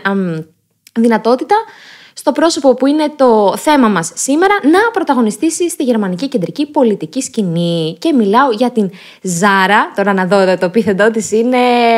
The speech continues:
γιολελελελελέη. Η Ζάρα Wagenknecht. Τι επίθετο είναι αυτό, ρε φίλε; Λοιπόν, θα τη λέμε Ζάρα Μαγαζάρα για να καταλαβαίνόμαστε. Λοιπόν, η Ζάρα γεννήθηκε στην Ανατολική Γερμανία από Γερμανίδα μητέρα και Ιρανό πατέρα, μεγαλώνοντας στο Ανατολικό Βερολίνο.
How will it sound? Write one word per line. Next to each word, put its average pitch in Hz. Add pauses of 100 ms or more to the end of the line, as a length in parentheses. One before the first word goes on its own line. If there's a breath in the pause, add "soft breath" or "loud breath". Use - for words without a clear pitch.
(140)
γιολελελελελέη. 220 (380 loud breath)
Η 226
Ζάρα 214
Wagenknecht. 214 (1040 loud breath)
Τι - (140)
επίθετο 160
είναι 131
αυτό, -
ρε -
φίλε; 170
Λοιπόν, 180
θα 208
τη 208
λέμε 226
Ζάρα 185
Μαγαζάρα 170
για 233
να 214
καταλαβαίνόμαστε. 185 (800 loud breath)
Λοιπόν, 269
η 403
Ζάρα 240
γεννήθηκε 254
στην 285
Ανατολική 233
Γερμανία 240
από 247
Γερμανίδα 196
μητέρα 294
και 370
Ιρανό 254
πατέρα, 190
μεγαλώνοντας 226
στο -
Ανατολικό 185
Βερολίνο. 180